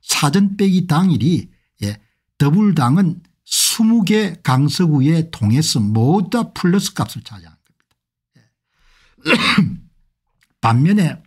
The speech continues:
차이값이 모두 다 국민의힘은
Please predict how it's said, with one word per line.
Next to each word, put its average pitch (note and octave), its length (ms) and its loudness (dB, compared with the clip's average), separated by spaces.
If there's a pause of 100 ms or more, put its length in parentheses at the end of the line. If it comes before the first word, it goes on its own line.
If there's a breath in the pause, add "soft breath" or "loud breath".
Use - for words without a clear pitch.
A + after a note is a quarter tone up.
(360)
차이값이 - 800 0
모두 F#3+ 500 2
다 A3+ 280 -2 (960)
국민의힘은 D3 800 0